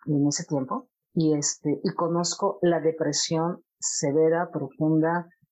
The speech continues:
desesperante y por la miastenia grave. No puedo tomar antidepresivos ni ansiolíticos, demás, me le eché a la mexicana con todas las cosas terapéuticas. Ahí empecé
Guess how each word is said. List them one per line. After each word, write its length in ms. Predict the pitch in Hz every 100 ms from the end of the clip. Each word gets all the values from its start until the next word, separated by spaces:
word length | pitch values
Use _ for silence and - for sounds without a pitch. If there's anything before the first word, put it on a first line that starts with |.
| _ - 156 -
desesperante 920 | 143 - 165 147 147 160 160 180 180 -
y 420 | 165 147 143 - - _ _ _
por 160 | 202 190
la 100 | 190
miastenia 500 | 196 180 170 156 156
grave. 400 | 147 131 123 165
No 180 | 180 185
puedo 240 | 160 139 135
tomar 300 | 131 135 131
antidepresivos 920 | 135 139 143 165 165 196 170 170 175
ni 80 | 165
ansiolíticos, 600 | 160 175 165 160 175 170
demás, 200 | 196 214
me 160 | 170
le 80 | 143
eché 140 | 143
a 40 | 190
la 80 | 190
mexicana 640 | 143 143 139 151 156 247 - _ _ _
con 380 | 165 165 165 -
todas 340 | - 214 208 226
las 320 | 175 165 - _
cosas 380 | - 190 185 208
terapéuticas. 800 | 170 156 - 175 170 185 196 - -
Ahí 220 | 180 185 220
empecé 460 | 254 254 220 -